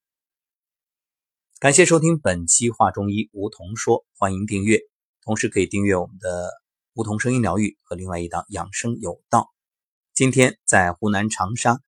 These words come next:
上古养生之道黄帝内经健康大讲堂公益沙龙将要举行，和来自全国各地的近一百位学员共同分享、交流、讨论，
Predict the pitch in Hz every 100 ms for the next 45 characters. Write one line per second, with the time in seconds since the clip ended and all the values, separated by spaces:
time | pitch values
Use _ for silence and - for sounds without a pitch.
0 | _ _ - 147 107 - 104 123 _ _
1 | _ 104 92 85 95 - 117 113 - 120
2 | 113 - _ 107 117 113 104 117 120 110
3 | 113 110 95 87 92 117 165 175 135 104
4 | - 175 156 98 220 _ _ _ _ _
5 | _ - 90 90 85 82 82 104 _ _
6 | _ - 92 90 95 107 - _ _ _
7 | _ _ _ _ - 92 90 90 - 92
8 | 87 95 95 92 - 95 104 92 90 87
9 | - 101 - 120 - _ 98 85 85 98
10 | 127 107 98 90 90 _ - 110 117 101
11 | 147 _ _ _ - 175 120 107 135 151
12 | 180 175 87 - _ _ - 180 175 104
13 | - _ - 95 104 156